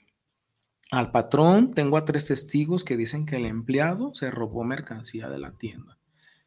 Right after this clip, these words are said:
¿Qué hacía el Ministerio Público? Ah, pues el patrón dice esto, los testigos dicen esto, pues esta persona es responsable". ¿Y qué es lo que hacía el juez? Pues sí, efectivamente falta dinero, esta persona trabajaba con el patrón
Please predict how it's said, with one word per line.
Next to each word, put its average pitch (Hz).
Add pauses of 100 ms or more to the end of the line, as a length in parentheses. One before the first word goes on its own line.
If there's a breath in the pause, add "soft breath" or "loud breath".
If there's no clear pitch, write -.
(120)
¿Qué 143
hacía 151
el 117
Ministerio 117
Público? 151
Ah, 156
pues 113 (140)
el 110
patrón 113
dice 165
esto, 151
los 120
testigos 127
dicen 175
esto, 180 (340 soft breath)
pues 156
esta 131
persona 110
es 98
responsable". 110 (760)
¿Y 127
qué 127
es -
lo 151
que 147
hacía 127
el 135
juez? 160
Pues 110
sí, 165
efectivamente 131
falta 117
dinero, 151 (300 loud breath)
esta 117
persona 113
trabajaba 120
con 123
el 123
patrón 165